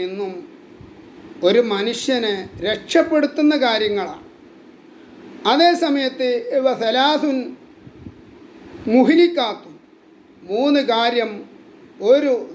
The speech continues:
മനുഷ്യനെ ഹലാക്കിലേക്ക് വീഴ്ത്തുന്ന കാര്യങ്ങളാണ്. ഇങ്ങനെ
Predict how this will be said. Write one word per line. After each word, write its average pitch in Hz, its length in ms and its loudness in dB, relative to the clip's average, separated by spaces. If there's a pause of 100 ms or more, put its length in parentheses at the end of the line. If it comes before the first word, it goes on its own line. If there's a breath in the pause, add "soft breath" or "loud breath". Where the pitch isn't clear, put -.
(220)
മനുഷ്യനെ 247 580 -2 (840)
ഹലാക്കിലേക്ക് 262 1000 2 (520)
വീഴ്ത്തുന്ന 247 560 -2 (120)
കാര്യങ്ങളാണ്. 180 600 -4 (920)
ഇങ്ങനെ 294 440 2